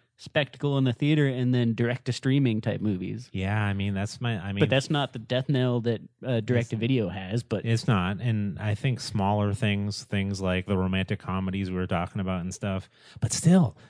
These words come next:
Speaker 2: I mean, you gotta take your, when you're, like, a teenager, you gotta
Speaker 1: Yeah.
Speaker 2: take your girlfriend to something
Speaker 1: Yep.
Speaker 2: that can,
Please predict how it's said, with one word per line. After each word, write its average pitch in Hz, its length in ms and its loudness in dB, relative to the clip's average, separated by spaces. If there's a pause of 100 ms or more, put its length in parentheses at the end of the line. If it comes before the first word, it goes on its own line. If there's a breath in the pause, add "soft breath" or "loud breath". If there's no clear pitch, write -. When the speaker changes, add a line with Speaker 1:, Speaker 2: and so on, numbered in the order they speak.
(160)
Speaker 2:
I 120 100 2
mean, 120 220 4 (300 soft breath)
you 139 120 4
gotta 175 280 4
take 160 340 2
your, 113 100 2
when 120 180 6
you're, 180 140 8
like, 196 200 -2
a 104 80 0
teenager, 113 760 4
you 104 240 0
gotta 185 120 8
Speaker 1:
Yeah. 165 80 8
Speaker 2:
take 139 200 6
your 104 160 4
girlfriend 110 460 6
to 80 60 -2
something 92 640 4
Speaker 1:
Yep. 110 180 -2 (120)
Speaker 2:
that 92 300 0
can, 104 280 0